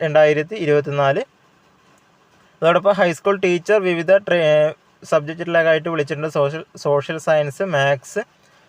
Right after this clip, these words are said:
ഏ, വിഷയങ്ങളിലേക്കായിട്ട് വിളിച്ചിട്ടുണ്ട്.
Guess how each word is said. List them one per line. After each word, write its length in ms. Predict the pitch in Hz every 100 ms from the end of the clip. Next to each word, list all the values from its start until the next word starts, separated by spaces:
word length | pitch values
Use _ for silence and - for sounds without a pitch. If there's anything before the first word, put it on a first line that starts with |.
| _ _ _ _ -
ഏ, 260 | 147 151 151 - _ _ _ _ -
വിഷയങ്ങളിലേക്കായിട്ട് 680 | 156 180 175 170 160 160 165
വിളിച്ചിട്ടുണ്ട്. 800 | 156 135 147 151 135 214 -